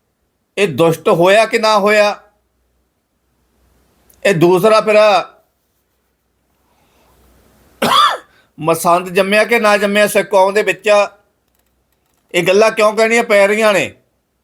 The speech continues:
ਅੱਜ ਸਾਡੇ ਕੋਈ ਕਿਤੇ ਹਮਲੇ ਕਰਦਾ, ਬਾਹਰੀ ਹਮਲੇ, ਅੱਜ ਸਾਡੇ ਇਹ ਜਿਹੜਾ ਆਪਣੇ ਜੜ੍ਹਾਂ ਦੇ ਵਿੱਚ ਆ,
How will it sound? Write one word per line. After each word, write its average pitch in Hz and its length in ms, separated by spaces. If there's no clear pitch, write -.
ਅੱਜ 180 240
ਸਾਡੇ 175 400
ਕੋਈ 214 400
ਕਿਤੇ 208 260
ਹਮਲੇ 196 340
ਕਰਦਾ, 196 360
ਬਾਹਰੀ 190 340
ਹਮਲੇ, 190 540
ਅੱਜ 190 240
ਸਾਡੇ 165 480
ਇਹ 214 140
ਜਿਹੜਾ 208 360
ਆਪਣੇ 202 440
ਜੜ੍ਹਾਂ 175 300
ਦੇ 202 120
ਵਿੱਚ 180 300
ਆ, 196 300